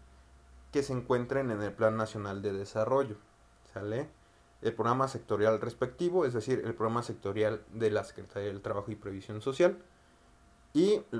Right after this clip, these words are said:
pues, las políticas que se establezcan. Eh, estos programas, el, o más bien este Plan Nacional de Desarrollo, siempre, eh, se publica,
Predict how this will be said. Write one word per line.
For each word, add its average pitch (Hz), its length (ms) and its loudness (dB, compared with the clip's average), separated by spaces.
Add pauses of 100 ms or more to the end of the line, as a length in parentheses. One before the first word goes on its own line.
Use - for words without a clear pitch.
pues, 113 160 -2
las 110 180 0
políticas 117 540 -2
que 101 140 -8
se 101 100 -12
establezcan. 104 640 -4 (1000)
Eh, 120 380 4
estos 143 280 4
programas, 123 640 4
el, 107 240 0
o 110 240 6
más 120 200 0
bien 131 120 0
este 127 160 -4
Plan 123 200 0
Nacional 110 360 -2
de 113 100 2
Desarrollo, 101 640 -2 (640)
siempre, 120 880 2 (100)
eh, 92 300 -4
se - 180 -6
publica, 110 840 2